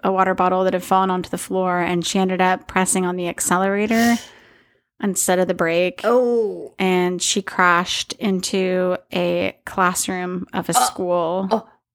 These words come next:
Speaker 1: And she killed two young
Speaker 2: Stop.
Speaker 1: kids.
Speaker 2: Stop.
Speaker 1: <sighs> I know.
Speaker 2: Okay. Johan's not listening to this episode.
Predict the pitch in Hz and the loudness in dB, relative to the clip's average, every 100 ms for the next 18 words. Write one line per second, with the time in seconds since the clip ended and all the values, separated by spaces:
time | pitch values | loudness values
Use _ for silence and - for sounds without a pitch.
0 | _ _ _ _ _ 180 175 - 185 - | _ _ _ _ _ -2 0 -2 -6 -4
1 | 185 180 214 - 185 180 180 339 320 277 | -4 -2 -4 -4 -4 -2 -2 2 4 4
2 | - 76 - 208 - 339 320 311 - _ | 0 -6 -6 -8 2 4 4 2 -2 _
3 | _ _ _ _ _ _ _ _ _ _ | _ _ _ _ _ _ _ _ _ _
4 | _ _ _ _ _ _ _ - 233 180 | _ _ _ _ _ _ _ -4 -2 -2
5 | 151 - _ _ _ _ - 67 53 55 | -8 -20 _ _ _ _ -10 -8 -8 -8
6 | 233 - _ _ _ _ _ _ 165 143 | -10 -10 _ _ _ _ _ _ -20 -18
7 | 143 131 - _ _ _ _ _ _ _ | -18 -20 -20 _ _ _ _ _ _ _
8 | - - - - - - _ _ - 139 | -8 -8 -20 -20 -20 -20 _ _ 0 0
9 | - - - - - - 131 76 95 104 | 0 -2 -4 -2 -4 -2 -2 -2 -4 -4
10 | - - 131 - - | -6 -6 -6 -4 -2